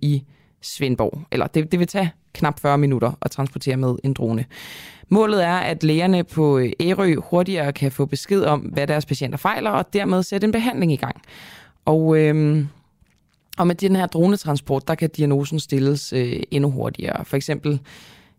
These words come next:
hjælpe patienter, der er indlagt med mistanke om lungebetændelse. Det kan også være patienter, der er syge af en bakterie eller en virus, siger Bjarne Daler Eriksen, der er lægefaglig direktør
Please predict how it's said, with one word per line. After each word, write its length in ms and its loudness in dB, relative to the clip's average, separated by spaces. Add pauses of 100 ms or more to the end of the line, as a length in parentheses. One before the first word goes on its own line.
hjælpe 240 0
patienter, 380 -4
der 80 -4
er 60 2
indlagt 440 0
med 200 4
mistanke 500 2
om 100 4
lungebetændelse. 680 0
Det 120 -2
kan 100 2
også 160 0
være 140 0
patienter, 400 -4
der 80 -2
er 140 2
syge 360 0
af 120 -2
en 100 0
bakterie 560 -4
eller 160 2
en 440 0
virus, 480 2
siger 320 0
Bjarne 440 0 (380)
Daler 280 0
Eriksen, 440 0
der 80 -2
er 300 0
lægefaglig 920 0
direktør 320 0